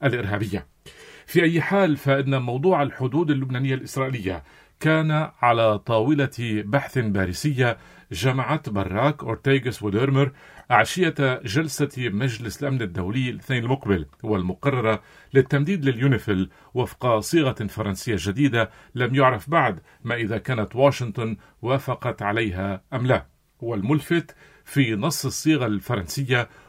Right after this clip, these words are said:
هو البند الخامس الذي يشير للمرة الأولى إلى العزم على العمل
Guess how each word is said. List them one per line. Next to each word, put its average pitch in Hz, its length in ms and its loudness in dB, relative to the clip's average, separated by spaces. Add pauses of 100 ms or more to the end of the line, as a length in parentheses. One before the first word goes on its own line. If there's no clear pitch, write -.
هو 143 200 6
البند 131 500 0
الخامس 131 880 2
الذي 110 260 -2
يشير 135 500 0 (320)
للمرة 123 680 0
الأولى 135 500 2 (300)
إلى 113 140 0
العزم 113 440 -2
على 92 200 -2
العمل 139 460 2